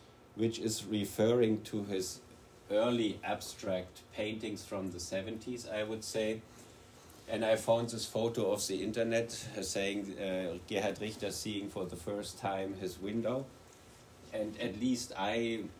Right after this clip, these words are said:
see this as the Easter laughter, yeah, as an expression, um, that the artist is very happy with, uh, having done this picture. Well, we are living in difficult times, uh, so I want to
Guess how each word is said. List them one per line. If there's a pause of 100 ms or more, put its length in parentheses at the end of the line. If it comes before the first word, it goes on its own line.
see
this
as (100)
the (200)
Easter
laughter, (100)
yeah,
as
an
expression, (580)
um,
that
the
artist
is
very
happy
with, (340)
uh, (1500)
having
done
this (480)
picture. (880)
Well,
we
are
living
in
difficult
times,
uh,
so
I
want
to